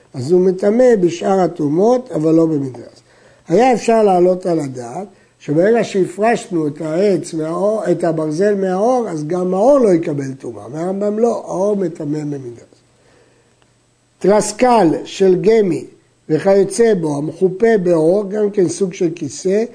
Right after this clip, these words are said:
מטמא במדרס ובשאר טומאות. הפריש האור מעליו, שוב, פיצל את הכלי לשניים, האור מטמא במדרס, כי אפשר לשכב עליו.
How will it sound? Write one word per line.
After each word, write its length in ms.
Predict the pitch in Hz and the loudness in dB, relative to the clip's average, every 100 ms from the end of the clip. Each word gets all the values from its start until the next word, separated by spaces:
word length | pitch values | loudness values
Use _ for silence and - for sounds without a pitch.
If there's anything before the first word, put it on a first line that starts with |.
| - _ - | -20 _ -2
מטמא 500 | 165 165 202 196 247 | 0 2 2 4 4
במדרס 600 | 240 214 196 185 226 247 226 | 4 2 2 2 2 0 0
ובשאר 480 | 202 185 202 196 185 | -2 -2 0 -2 -2
טומאות. 340 | 175 143 131 - | -4 -4 -4 0
הפריש 480 | 190 - 233 240 208 | 0 2 0 2 0
האור 320 | 196 185 180 | 2 2 2
מעליו, 540 | 175 165 156 156 185 208 _ | 0 -2 -4 -4 -6 -8 _
שוב, 360 | - 220 196 160 - | -4 2 4 2 -4
פיצל 460 | 185 - 220 196 | -6 -2 2 2
את 120 | 165 170 | 2 -2
הכלי 300 | 160 180 170 | -4 0 0
לשניים, 540 | 147 - 147 170 202 202 - - | 0 -4 -6 -4 -6 -8 -18 -2
האור 460 | 185 202 165 165 170 | 2 4 4 2 0
מטמא 420 | 160 165 165 180 | -4 -2 0 2
במדרס, 600 | 202 214 226 269 254 - | 2 0 -2 -2 -2 -4
כי 80 | 156 | -6
אפשר 240 | 131 165 | -6 -2
לשכב 380 | 165 175 - 233 196 | -2 -2 -2 0 2
עליו. 200 | 143 | -2